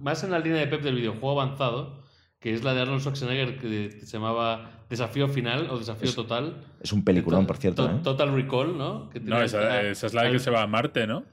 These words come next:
Speaker 1: al
Speaker 2: Sí.
Speaker 1: mini Puyol. Se va a Marte, pero lo que él, él va a una, él supuestamente va a una sala, ¿no? De,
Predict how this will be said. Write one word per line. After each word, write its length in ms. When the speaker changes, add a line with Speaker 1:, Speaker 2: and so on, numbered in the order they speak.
Speaker 1:
al 160
Speaker 2:
Sí. 80
Speaker 1:
mini 180
Puyol. 480
Se 100
va 100
a 20
Marte, 340
pero 160
lo 80
que 180
él, 140
él 240
va 100
a 60
una, 360
él 120
supuestamente 580
va 80
a 20
una 180
sala, 600
¿no? 220
De, 420